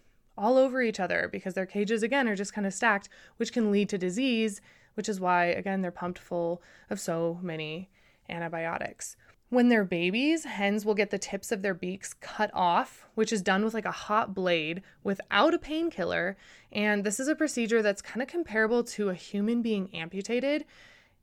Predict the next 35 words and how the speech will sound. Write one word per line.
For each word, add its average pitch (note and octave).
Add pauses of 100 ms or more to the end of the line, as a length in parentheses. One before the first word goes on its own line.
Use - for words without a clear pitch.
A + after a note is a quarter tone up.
(180)
And G#3+
this G3+
is B3+
so C#4+
that C4
they A#3+
don't G#3+
harm F#3+
themselves F#3+
or F#3
each F3+
other, A#3+
which G#3+
is F#3+ (240)
super A3+
<laughs> -
common G#3
for G3
animals F#3
under F#3
severe F3
stress. - (220)
Chickens C4
aren't A#3
normally G3+
like F3+
this, - (280)
but G#3+
when G#3+
you G#3
put A#3+
them B3+
in A3+
these G#3
conditions, C#4+